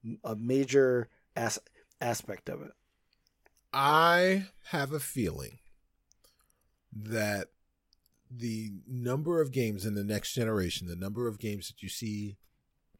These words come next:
Speaker 2: uh, that are cross-platform games will increase dramatically. However, you're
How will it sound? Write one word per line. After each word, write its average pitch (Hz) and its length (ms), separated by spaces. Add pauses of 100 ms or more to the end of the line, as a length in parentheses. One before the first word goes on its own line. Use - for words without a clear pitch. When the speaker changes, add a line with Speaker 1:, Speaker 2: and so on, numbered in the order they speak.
(760)
Speaker 2:
uh, 101 280
that 95 260
are 95 160
cross-platform 139 1120 (320)
games 147 580 (520)
will 123 180
increase 123 800
dramatically. 101 1000 (1400)
However, 110 840 (1160)
you're 113 220